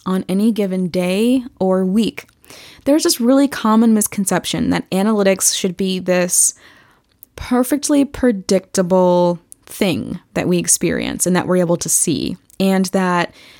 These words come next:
there really isn't any difference between our days and our weeks.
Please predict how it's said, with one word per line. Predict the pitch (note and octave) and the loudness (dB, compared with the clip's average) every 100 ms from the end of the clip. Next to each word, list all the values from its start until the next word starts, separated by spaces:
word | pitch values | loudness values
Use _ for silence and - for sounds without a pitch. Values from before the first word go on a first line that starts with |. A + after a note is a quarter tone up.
| - | -2
there | G3 | 0
really | G#3 A3+ A#3 - | 4 2 2 2
isn't | G#3 A3+ | 2 2
any | G3 G#3+ | 2 2
difference | F#3+ F#3 G3 G3 | 2 0 0 -2
between | - - F#3+ F#3 F3+ | -6 -2 0 0 0
our | - F3 | -4 -6
days | D#3 F3+ F3+ F#3+ F#3+ | -2 0 2 2 -2
and | D#3+ | -4
our | E3+ | -6
weeks. | E3+ D#3+ - - - | -4 -6 -6 -2 -2